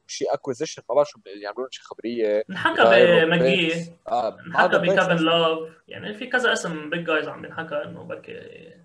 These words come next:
Speaker 2: يشوفوا كيف يسحبون.
Speaker 1: بعتقد بس كيفن، كيفن لوف كتير صعب، كتير بيقبض. No way،
Speaker 2: إيه،
Speaker 1: كيفن لوف بعده
Speaker 2: الكونتراكت تبعه
Speaker 1: لأنه
Speaker 2: رهيب
Speaker 1: الكافز
Speaker 2: يعني.
Speaker 1: كيف بدهم إياه.
Speaker 2: صح.
Speaker 1: بدك، بدك شي حدا مثل ليفل اكسبشن او شي فيترن مينيموم، يعني ايه،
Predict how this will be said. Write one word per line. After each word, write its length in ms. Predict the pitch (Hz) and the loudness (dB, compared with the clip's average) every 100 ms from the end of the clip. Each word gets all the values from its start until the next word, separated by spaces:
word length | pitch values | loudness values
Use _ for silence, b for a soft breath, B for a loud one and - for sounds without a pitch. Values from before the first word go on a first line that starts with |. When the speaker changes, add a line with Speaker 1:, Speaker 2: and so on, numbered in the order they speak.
| _ _ _ | _ _ _
Speaker 2:
يشوفوا 280 | 165 165 | -20 -18
كيف 180 | 165 156 | -18 -16
يسحبون. 680 | 156 - 151 151 143 170 - _ _ _ _ _ - | -16 -14 -6 -4 -6 -12 -18 _ _ _ _ _ -8
Speaker 1:
بعتقد 280 | 98 175 185 | -2 0 0
بس 140 | 139 | 0
كيفن، 300 | 147 160 185 - | 0 0 -4 -10
كيفن 260 | - 151 190 | -2 0 0
لوف 260 | 139 165 165 147 113 _ | 2 2 2 -10 -20 _
كتير 160 | - 151 | -6 -6
صعب، 360 | 151 170 170 127 | -4 -2 0 -2
كتير 300 | - 131 143 | -6 -8 -4
بيقبض. 320 | 147 208 95 - _ _ _ | -4 -4 -8 -10 _ _ _
No 40 | 107 | -2
way، 100 | 123 | 4
Speaker 2:
إيه، 200 | 214 202 | 6 6
Speaker 1:
كيفن 140 | - | 0
لوف 140 | 123 151 | -2 2
بعده 240 | 131 151 | 2 2
Speaker 2:
الكونتراكت 180 | 143 107 | 0 0
تبعه 200 | 196 185 | 0 2
Speaker 1:
لأنه 120 | 160 | 0
Speaker 2:
رهيب 180 | 156 170 | 0 -2
Speaker 1:
الكافز 340 | 165 - 143 | -2 0 0
Speaker 2:
يعني. 40 | - | -2
Speaker 1:
كيف 100 | 123 | -14
بدهم 160 | - - | -16 -16
إياه. 120 | 107 - _ _ _ | -18 -18 _ _ _
Speaker 2:
صح. 380 | 165 156 - _ _ 123 | -10 -10 -16 _ _ -2
Speaker 1:
بدك، 200 | 127 113 | -2 -2
بدك 160 | 123 | -4
شي 100 | 143 | -4
حدا 240 | 135 170 175 | 0 2 2
مثل 200 | 143 135 | 0 0
ليفل 180 | 156 165 | 2 2
اكسبشن 600 | 127 - 156 - 165 135 | 0 -4 -4 -4 -10 -8
او 100 | 110 | -10
شي 160 | - | -8
فيترن 320 | 107 127 147 127 | -4 -4 -4 -8
مينيموم، 220 | 131 143 127 B | -12 -12 -12 B
يعني 460 | 95 92 - 143 | -18 -18 -6 2
ايه، 160 | 165 127 | 2 2